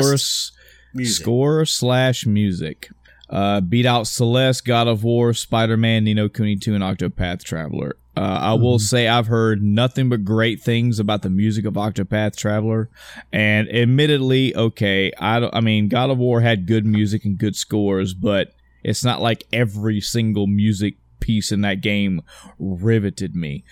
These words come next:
Speaker 2: But it makes me
Speaker 3: Mm-hmm.
Speaker 2: think, did every single score slash music in Red Dead Redemption two rivet everybody? I
Speaker 3: It
Speaker 2: haven't
Speaker 3: got
Speaker 2: heard people
Speaker 3: annoying quick. <laughs>
Speaker 2: I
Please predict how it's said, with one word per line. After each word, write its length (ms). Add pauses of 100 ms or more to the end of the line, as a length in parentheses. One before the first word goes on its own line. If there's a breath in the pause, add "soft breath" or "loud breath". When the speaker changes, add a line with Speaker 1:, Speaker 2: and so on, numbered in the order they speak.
(300 loud breath)
Speaker 2:
But 120
it 80
makes 300
me 140
Speaker 3:
Mm-hmm. 180
Speaker 2:
think, 460 (200)
did 200
every 580
single 440
score 480
slash 380
music 320
in 120
Red 180
Dead 180
Redemption 460
two 340
rivet 320
everybody? 640 (440)
I 180
Speaker 3:
It 20
Speaker 2:
haven't 220
Speaker 3:
got 60
Speaker 2:
heard 120
people 160
Speaker 3:
annoying 440
quick. 520
<laughs> 40
Speaker 2:
I 320